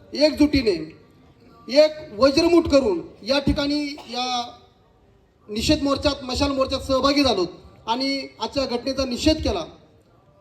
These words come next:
या घटनेचा नुसता निषेध करून, जसं गोपींनी सांगितलं ना, नुसतं निषेध करून चालणार नाही, तर निषेधाच्या माध्यमातून आपण ज्या मागण्या या ठिकाणी करत आहोत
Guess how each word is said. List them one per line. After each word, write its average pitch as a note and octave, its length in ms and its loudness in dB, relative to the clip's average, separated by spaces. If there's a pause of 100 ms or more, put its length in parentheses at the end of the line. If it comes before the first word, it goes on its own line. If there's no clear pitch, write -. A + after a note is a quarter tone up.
(200)
या C#4 200 2 (640)
घटनेचा D4+ 420 4
नुसता D4 280 6
निषेध D4+ 360 6
करून, D#4 240 6
जसं C#4 280 2
गोपींनी C#4+ 320 2
सांगितलं C#4+ 420 -2
ना, B3 100 -4
नुसतं C4+ 300 -6
निषेध D4 240 0
करून D4 240 -2
चालणार C#4 320 -2
नाही, A3+ 220 -6 (360)
तर C#4+ 120 -2
निषेधाच्या D4 500 2
माध्यमातून D4 720 0
आपण C#4+ 260 -2
ज्या D4 120 2 (840)
मागण्या C4+ 340 2
या D#4 100 6
ठिकाणी D4 340 0
करत C4+ 240 0
आहोत G3+ 180 0